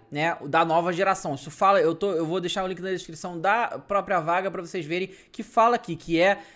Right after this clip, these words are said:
é dedicado a, a fazer jogos para a nossa nova plataforma de jogos e tal, da próxima geração, não sei o quê. O que seria o PlayStation cinco, por exemplo.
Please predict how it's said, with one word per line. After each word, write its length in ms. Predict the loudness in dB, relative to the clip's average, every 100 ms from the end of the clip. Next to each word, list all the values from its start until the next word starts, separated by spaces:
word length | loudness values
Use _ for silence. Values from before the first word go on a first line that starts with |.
| _ -8
é 60 |
dedicado 720 | -6 -6 -2 2 4 4 2 0
a, 240 | 0 -2
a 40 |
fazer 340 | -2 -2 -4 -2
jogos 580 | 4 6 6 2 -8 -6
para 440 | 2 4 6 4
a 20 |
nossa 240 | 0 -4 -2
nova 320 | 0 0 0
plataforma 480 | -2 -2 0 -2 -2
de 100 | -2
jogos 240 | -2 -2
e 60 | -6
tal, 260 | -8 -10 -18 0
da 140 | 0
próxima 400 | 2 2 2 0
geração, 320 | 0 0 -2
não 60 | -8
sei 100 | -10
o 20 |
quê. 140 | -14 -20 _ _ -20 _ _ -20
O 80 |
que 80 | -2
seria 220 | 4 4
o 40 | 4
PlayStation 380 | 0 -2 -6 -6
cinco, 300 | -6 -6 -6
por 120 | -8
exemplo. 200 | -10